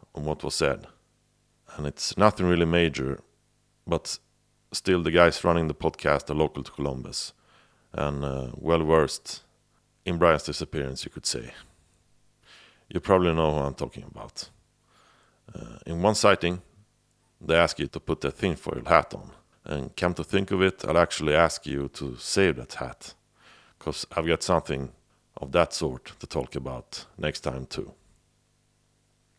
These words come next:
So, this episode will cover another peculiar disappearance that I briefly mentioned in a continuation episode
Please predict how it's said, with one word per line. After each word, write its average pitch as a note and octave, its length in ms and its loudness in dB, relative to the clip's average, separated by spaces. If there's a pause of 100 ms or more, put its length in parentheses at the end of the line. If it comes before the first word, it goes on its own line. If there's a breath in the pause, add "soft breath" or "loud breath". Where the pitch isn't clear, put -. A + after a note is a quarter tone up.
(720 loud breath)
So, F#2+ 360 2 (1000)
this A2 220 0
episode F#2+ 320 2
will E2+ 140 2
cover E2 480 4 (180)
another E2 300 4
peculiar D#2+ 440 0
disappearance - 720 -6 (840)
that D#2+ 120 0
I F2+ 100 8
briefly E2+ 360 2
mentioned D#2 480 0
in D2 120 -4
a D2 40 -6
continuation D#2 640 -2
episode C2 500 -6